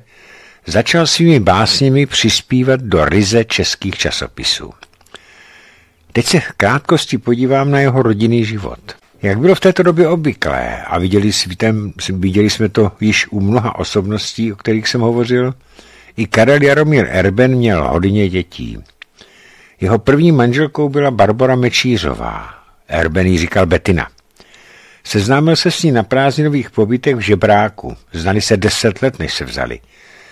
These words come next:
Svatba se konala roku osmnáct set čtyřicet dva a postupně spolu měli čtyři děti, tři dcery a syna. Jenomže Betina Erbenovi brzo zemřela, v pouhých třiceti devíti letech v roce osmnáct set padesát sedm.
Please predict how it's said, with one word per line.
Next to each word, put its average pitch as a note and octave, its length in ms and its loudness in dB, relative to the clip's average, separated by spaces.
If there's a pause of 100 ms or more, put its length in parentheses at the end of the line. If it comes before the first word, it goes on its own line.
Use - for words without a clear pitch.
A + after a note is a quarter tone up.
(140)
Svatba G2+ 460 0
se B2+ 180 -2
konala A#2+ 400 2
roku A#2+ 200 -2
osmnáct A2+ 480 -2
set A#2+ 100 0
čtyřicet A2+ 460 -4
dva C2+ 380 -6 (560)
a - 120 -2
postupně - 560 -2
spolu C#3 340 0
měli A2+ 320 0
čtyři G#2+ 340 -2
děti, F2+ 380 -4
tři - 260 -4
dcery G2 360 0
a F#2+ 80 -8
syna. B1+ 400 -8 (920)
Jenomže C#3 400 2
Betina C3+ 460 0
Erbenovi A#2+ 520 2
brzo G#2+ 320 -2
zemřela, F#2 640 -4
v - 140 -20
pouhých G2 340 0
třiceti A2 440 0
devíti G#2+ 420 0
letech F#2+ 460 -4
v - 60 -12
roce F#2 220 -4
osmnáct F#2+ 460 -4
set G#2 140 -4
padesát F2+ 500 -6
sedm. A1 500 -12